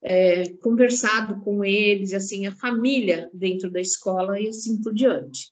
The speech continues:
tá bom? Então, esse documento aqui, nós temos esse documento orientador, né, que ele está disponível na diretoria de ensino, passo a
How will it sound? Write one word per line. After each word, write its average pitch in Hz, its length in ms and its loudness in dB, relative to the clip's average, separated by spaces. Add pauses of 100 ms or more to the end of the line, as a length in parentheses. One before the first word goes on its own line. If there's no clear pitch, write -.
(120)
tá 113 80 -12
bom? 233 340 0 (1040)
Então, 208 360 -2
esse 214 300 2
documento 240 840 4
aqui, 220 240 -4
nós 185 180 -4
temos 214 280 -4
esse 190 280 -4
documento 196 600 -2
orientador, 180 880 2
né, 214 220 0
que 220 100 -2
ele 175 80 0
está 180 260 -2
disponível 202 800 2
na 165 400 -4 (500)
diretoria 190 1080 2
de 170 140 -6
ensino, 185 760 -2 (480)
passo 262 720 0 (120)
a 226 160 -8